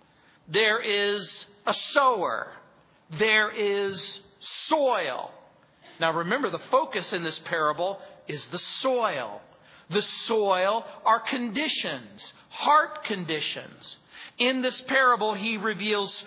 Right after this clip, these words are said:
four kinds of hearts. Now, you need to understand something. You're in this parable, and so is your heart. The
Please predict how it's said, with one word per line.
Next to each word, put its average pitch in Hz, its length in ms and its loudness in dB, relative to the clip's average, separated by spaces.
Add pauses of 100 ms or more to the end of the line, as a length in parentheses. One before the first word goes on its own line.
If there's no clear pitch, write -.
(300)
four 208 440 4
kinds 175 560 0
of 226 100 -2
hearts. 196 640 0 (680)
Now, 143 80 -4
you 147 180 -6
need 214 180 -4
to 180 120 0
understand 180 540 -6
something. - 400 -12 (1800)
You're 196 180 -2
in 240 160 -4
this 160 220 -10
parable, 120 440 -10 (1040)
and 135 140 -14
so 160 220 -6
is 151 120 -8
your 147 100 -8
heart. - 360 -4 (1400)
The 196 80 4